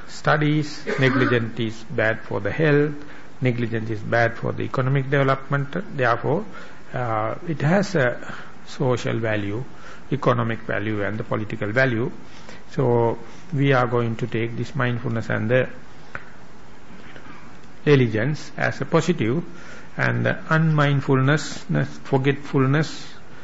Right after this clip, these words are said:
and the negligent as the negative of it. When I was in Burma,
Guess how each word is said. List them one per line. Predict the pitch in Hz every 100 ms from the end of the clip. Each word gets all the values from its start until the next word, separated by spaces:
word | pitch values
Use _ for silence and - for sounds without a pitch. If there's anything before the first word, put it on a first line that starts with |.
| - - -
and | 117 113 110
the | 107 104 - -
negligent | 135 135 135 143 135 151 160 - - - -
as | 110 104 -
the | 117 120 - - - - - - - - - - -
negative | 131 127 135 123
of | 80 -
it. | - - - - - - - - -
When | - 160
I | 147 156
was | 160 156 -
in | 151 139
Burma, | 135 113 98 117